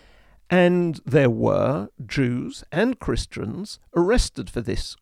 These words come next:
crime. But by and large, the Jewish community was unaffected by these accusations. That's at the beginning or in the middle of the, uh, thirteenth century. After twelve forty-seven, firstly, new coins are minted.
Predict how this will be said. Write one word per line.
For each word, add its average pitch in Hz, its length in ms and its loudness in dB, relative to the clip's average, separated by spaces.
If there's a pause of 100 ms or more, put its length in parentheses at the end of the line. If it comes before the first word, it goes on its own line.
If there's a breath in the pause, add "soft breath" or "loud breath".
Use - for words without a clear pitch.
crime. 95 380 -4 (280 soft breath)
But - 180 -2
by 175 200 4
and 220 120 2
large, 127 360 0
the 127 280 -2 (120)
Jewish 165 420 2
community 160 880 -4 (320)
was 131 560 0 (100)
unaffected - 920 -6
by 123 240 -2
these 123 260 -8
accusations. - 960 -4 (320 soft breath)
That's - 600 -4 (240)
at - 180 -12
the 113 200 -4
beginning 135 420 -2
or 117 80 -2
in 113 100 -4
the 120 60 -2
middle 170 280 2
of 113 180 -6
the, 110 380 -8
uh, 117 60 -8
thirteenth 110 600 -6
century. - 600 -8 (720 soft breath)
After 185 400 0
twelve 139 340 0
forty-seven, 120 640 -6
firstly, 135 680 0
new 143 260 0
coins 120 480 -2
are 98 60 -2
minted. 113 480 -4